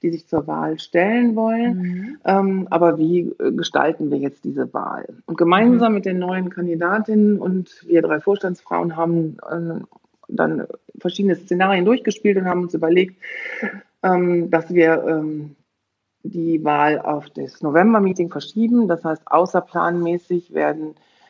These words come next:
Speaker 1: wir drei jetzt den Vorstand noch ein weiteres halbes Jahr übernehmen.
Speaker 2: Okay, was ja sicherlich auch nicht ohne ist, gerade weil man selber durch die Corona-Krise dann ja auch in seinem normalen Job, ähm, einiges an, an Mehrbelastung hat.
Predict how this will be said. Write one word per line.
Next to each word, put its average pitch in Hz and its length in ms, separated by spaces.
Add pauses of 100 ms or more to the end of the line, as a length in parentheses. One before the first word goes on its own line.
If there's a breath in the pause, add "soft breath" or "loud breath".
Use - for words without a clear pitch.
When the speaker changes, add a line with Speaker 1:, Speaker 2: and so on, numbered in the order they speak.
Speaker 1:
wir 160 200
drei 151 360
jetzt 151 300
den 151 140
Vorstand 151 540
noch 147 100
ein 143 140
weiteres 143 420
halbes 143 400
Jahr 127 300
übernehmen. 131 320 (880)
Speaker 2:
Okay, 185 300
was 180 160
ja 202 80
sicherlich 202 500
auch 208 440
nicht 226 260
ohne 226 380
ist, 175 200
gerade 180 320
weil 190 120
man 190 180
selber 196 300
durch 185 120
die 180 100
Corona-Krise 196 920
dann 185 180
ja 185 200
auch 185 200
in 185 220
seinem 185 240
normalen 190 640
Job, 185 320 (420 loud breath)
ähm, 175 420
einiges 175 580
an, 175 220
an 175 180
Mehrbelastung 165 760
hat. - 280